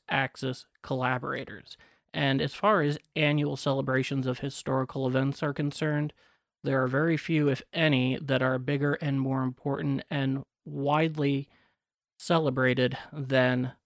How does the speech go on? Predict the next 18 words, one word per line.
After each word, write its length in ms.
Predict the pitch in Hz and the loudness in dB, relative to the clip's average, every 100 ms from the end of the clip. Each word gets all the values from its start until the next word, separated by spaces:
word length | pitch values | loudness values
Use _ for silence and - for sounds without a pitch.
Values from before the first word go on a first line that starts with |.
| - | -12
V 420 | 139 139 139 - | -4 0 0 0
E 200 | 147 131 | -2 0
Day 260 | 127 127 127 | 2 2 2
in 240 | - 135 | 0 -4
particular. 720 | 127 131 135 131 - 139 110 _ _ _ - | -4 -6 -6 -6 -6 -8 -10 _ _ _ -6
And 200 | 139 131 | -4 -2
so 120 | 131 | -2
Patrick 440 | 120 135 139 160 | -2 -4 -2 -4
and 100 | 165 | -2
I 160 | 175 202 | 0 0
talked 320 | 202 143 - | 2 0 0
about 220 | 135 131 | -2 0
it, 120 | 143 - _ _ _ - | -2 -4 _ _ _ -6
and 160 | 131 | -4
just 220 | 131 139 165 | -2 -2 0
like 220 | 160 - | 0 2
last 260 | 196 190 | 2 0
time, 300 | - 135 135 | -2 -4 -4